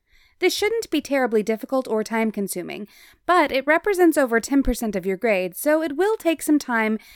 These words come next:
and isn't something that can be put off until last minute, largely because it has component parts due throughout the rest of the semester.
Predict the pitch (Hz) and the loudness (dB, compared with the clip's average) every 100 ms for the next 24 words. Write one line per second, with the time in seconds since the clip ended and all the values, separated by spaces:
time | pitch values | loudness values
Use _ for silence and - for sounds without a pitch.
0 | _ 247 247 294 339 330 277 240 247 233 | _ -4 -2 2 2 2 0 0 0 -2
1 | 220 220 208 - 220 202 196 190 185 180 | -2 -2 -2 0 0 0 -2 -6 -4 -4
2 | 185 - 226 175 - - _ - _ 311 | -4 -6 -6 -4 -8 -16 _ -20 _ 4
3 | 349 330 320 262 254 247 226 208 208 - | 4 4 0 0 0 0 -2 -4 -4 -4
4 | 220 262 254 214 233 226 190 208 208 - | -4 -2 -2 -2 -4 -4 -6 -2 -2 -2
5 | 226 226 220 220 185 - 180 175 180 208 | 0 0 0 -2 -2 -2 -10 -8 -6 -2
6 | 214 - - 80 | -2 -4 -10 -14